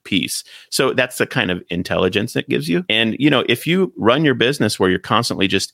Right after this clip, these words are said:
in the moment or future oriented, like shiny objects, the future is gonna be great, I'm gonna do new things.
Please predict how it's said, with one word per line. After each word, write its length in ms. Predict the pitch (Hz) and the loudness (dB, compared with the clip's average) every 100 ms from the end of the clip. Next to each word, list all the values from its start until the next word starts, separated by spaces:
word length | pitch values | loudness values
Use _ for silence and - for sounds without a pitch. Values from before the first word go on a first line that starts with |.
| - | 0
in 160 | 120 | 4
the 120 | 123 | 4
moment 420 | 107 107 110 98 - | 4 4 4 2 0
or 120 | 90 | -2
future 340 | - 107 101 98 | 0 -2 0 0
oriented, 520 | 87 92 104 120 113 | 2 2 2 0 -2
like 200 | 87 - | -2 -2
shiny 320 | 104 104 104 | 0 2 2
objects, 400 | 101 104 85 - | 0 0 -4 -4
the 60 | - | -6
future 280 | 147 147 | -2 0
is 80 | 135 | 0
gonna 140 | 151 143 | 2 2
be 80 | |
great, 300 | - 175 151 - | 4 4 4 2
I'm 80 | |
gonna 140 | 123 127 | 2 2
do 160 | 135 | 2
new 180 | 131 139 | 4 2
things. 380 | - 151 104 - | 2 2 2 -2